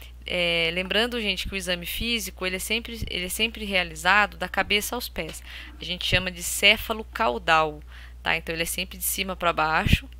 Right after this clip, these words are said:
tá? Acompanhando ali cabeça, é, céfalo caudal ou céfalo podal, de céfalo cabeça, podal, tá? De pés, ou caudal de final de coluna, tá?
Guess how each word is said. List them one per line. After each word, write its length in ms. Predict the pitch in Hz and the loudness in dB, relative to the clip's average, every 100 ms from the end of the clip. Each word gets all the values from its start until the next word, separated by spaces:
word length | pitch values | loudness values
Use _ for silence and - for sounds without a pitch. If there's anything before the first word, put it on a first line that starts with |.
| - | -8
tá? 120 | - | -2
Acompanhando 460 | 175 - 165 165 160 | -2 -2 -8 -6 -4
ali 120 | 160 | -6
cabeça, 640 | - 170 151 160 180 - - - - - - | 0 0 2 -2 -2 -4 -8 -12 -14 -14 -8
é, 500 | 170 170 170 160 156 | -4 0 0 -2 -4
céfalo 460 | - - 185 - 170 | -2 2 2 2 -4
caudal 540 | - 220 240 175 190 | 4 4 6 4 4
ou 200 | 220 202 202 | 2 -2 0
céfalo 420 | - 196 - 196 - | 2 2 2 -6 -6
podal, 480 | 226 202 165 160 160 | -4 4 4 4 0
de 180 | - 165 | -8 -8
céfalo 440 | - - 170 - 165 | -2 2 2 2 -4
cabeça, 560 | - 156 202 247 - - - - - | 0 4 4 2 -2 -8 -12 -14 -8
podal, 500 | 180 175 170 170 202 - - - | -6 0 2 4 2 -6 -14 0
tá? 240 | 175 196 | 0 0
De 200 | 180 180 | -4 -8
pés, 420 | - - 165 - - | -6 -8 -8 -12 -8
ou 300 | 170 190 208 - - | -6 -6 -8 -16 -10
caudal 380 | - 196 175 165 | -2 0 2 0
de 120 | 165 | 0
final 240 | - 175 170 | -2 -2 -2
de 100 | - | -2
coluna, 420 | 208 175 147 170 - - - - - | -2 -2 -6 -12 -16 -16 -16 -16 2
tá? 260 | 165 208 | 6 6